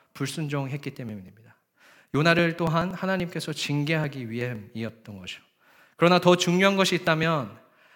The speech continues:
하나님이 그 요나를 포기하고 싶지 않았던 것 같습니다. 어, 물속에 죽을 고비를 만들면서까지 큰 물고기를 예비하셔-, 하시고 또 그 안에서 연단시켜서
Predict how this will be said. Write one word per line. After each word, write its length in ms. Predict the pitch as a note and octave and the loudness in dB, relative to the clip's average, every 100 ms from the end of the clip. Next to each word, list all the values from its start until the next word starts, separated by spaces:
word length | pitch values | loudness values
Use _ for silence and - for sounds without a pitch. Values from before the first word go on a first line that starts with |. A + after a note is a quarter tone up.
| _ | _
하나님이 480 | - G3+ G3 F3 E3 | 0 0 2 0 0
그 180 | - D3+ | 0 -2
요나를 380 | C3+ C#3+ C#3+ | 0 -2 -4
포기하고 440 | C#3+ F3+ F3+ E3+ D#3+ | -6 -6 -4 -4 -4
싶지 240 | - - | -8 -8
않았던 380 | A2 A2 A#2 B2 | -8 -8 -10 -12
것 100 | G#2+ | -14
같습니다. 540 | - A2 - - _ _ _ _ _ _ _ - - - _ | -16 -18 -20 -20 _ _ _ _ _ _ _ -20 -20 -20 _
어, 100 | B2 | -2
물속에 500 | C#3+ E3+ G#3 F#3 F3+ | 0 2 2 2 0
죽을 260 | E3+ F3+ | 2 0
고비를 380 | F3+ E3+ E3+ E3 | 2 0 2 2
만들면서까지 1300 | B2+ B2+ D3 F#3 F#3+ F3+ F3 E3 D#3+ D#3 C3+ D3 G3+ _ _ _ - | 0 -2 2 2 4 0 0 -4 -4 -6 -6 -8 -10 _ _ _ -12
큰 200 | - A3 | -6 -2
물고기를 560 | D#3 D3+ D#3+ D#3 C#3 | -2 -2 -4 -4 -2
예비하셔-, 760 | A#2 C3 D3 D3 C#3+ - C3+ C3+ | -2 -2 0 -2 -2 -6 -10 -12
하시고 720 | - D#3+ - D#3+ C#3+ E3 A3+ - _ - | -12 -8 -8 -6 -6 -6 -6 -16 _ -8
또 100 | E3+ | -4
그 160 | - | 0
안에서 360 | C#3 D3 D3 B2 | 0 0 -4 -4
연단시켜서 880 | A#2+ D#3 F3+ E3 - D3+ C#3 E3 | -2 0 2 0 -2 -6 -8 -10